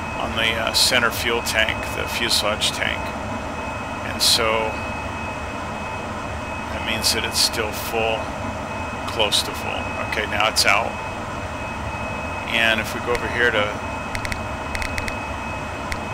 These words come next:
to our fuselage reading, you can see the needle begin to move. You'll see that it's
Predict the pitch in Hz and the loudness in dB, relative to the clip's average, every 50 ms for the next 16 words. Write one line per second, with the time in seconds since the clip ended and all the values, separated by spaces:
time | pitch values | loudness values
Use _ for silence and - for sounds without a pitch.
0 | - - - - - - - - - - - - - - - - - - - - | -4 -4 -4 -4 -4 -4 -4 -6 -6 -6 -6 -6 -6 -6 -6 -6 -6 -6 -4 -4
1 | - - 151 - 147 - - - - - - - - - - - - 120 101 95 | -4 -4 -4 -6 -6 -6 -6 -6 -6 -6 -6 -6 -6 -4 -4 -2 -2 -2 -2 -2
2 | - - - 156 160 156 - 127 113 107 107 107 104 101 - - - - 104 107 | -2 0 0 2 4 4 4 6 6 6 6 6 4 4 2 2 2 0 -2 2
3 | 113 110 107 107 107 110 110 - - - - - - - - - - - - - | 2 2 4 2 2 0 -2 -4 -4 -4 -4 -6 -6 -6 -6 -6 -4 -4 -4 -2
4 | - 123 120 110 - - - - 143 139 131 123 113 113 117 123 127 135 127 123 | 0 0 2 4 6 6 6 8 8 6 6 6 4 4 6 8 8 8 8 6
5 | 117 - - 113 - 117 117 113 110 107 101 104 110 110 110 113 110 110 - - | 2 2 -2 -2 2 2 2 4 2 0 0 0 -2 -2 0 0 -2 -2 -4 -4
6 | - - - - - - - - - - - - - - - - - - - - | -4 -4 -4 -4 -4 -4 -4 -4 -4 -4 -6 -6 -6 -6 -6 -4 -4 -4 -6 -6
7 | - - - - - - - - 101 104 - - 117 107 107 104 - - - - | -6 -6 -6 -6 -6 -6 -4 -2 0 2 2 2 2 0 -2 -2 -4 -6 -6 -4
8 | - - - - - - - | -4 -4 -6 -4 0 0 0